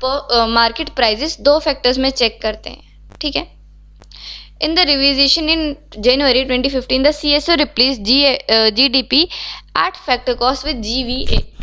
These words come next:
जब ट्वेंटी फिफ्टीन में जीवीए को replace कर दिया गया at G-, अ, जीडीपी at factor cost, ठीक है। और तो फिर हमारे पास दो चीज़ें रह जाती हैं, which was जीडीपी at factor cost and जीडीपी at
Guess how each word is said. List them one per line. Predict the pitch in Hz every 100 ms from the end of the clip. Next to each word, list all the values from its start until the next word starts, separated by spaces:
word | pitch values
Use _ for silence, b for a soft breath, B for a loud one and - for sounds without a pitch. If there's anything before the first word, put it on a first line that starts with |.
| - - 233
जब | 262 - - b b - -
ट्वेंटी | 302 311
फिफ्टीन | 381 330 - 330 277
में | 277 226
जीवीए | 285 320 359 269
को | 254 277
replace | 262 - 285 311
कर | - 247
दिया | 220 233
गया | 208 214 247 - 285
at | - 202
G-, | 233 226 -
अ, | 226 233
जीडीपी | 214 269 285 269 269
at | 285
factor | - 262 226 - - -
cost, | 214 226 - -
ठीक | 254 -
है। | - b b b -
और | 285 294 233 -
तो | 262
फिर | 269 320
हमारे | 302 285
पास | 285 320
दो | 247 277
चीज़ें | 285 269 277
रह | 269
जाती | 247 240 277
हैं, |
which | 269 240
was | 262 254
जीडीपी | 208 240 226 226 233 254 - B B 277
at | 277
factor | 254 247 285 285
cost | 247 269
and | 254
जीडीपी | 233 208 226 233
at | 254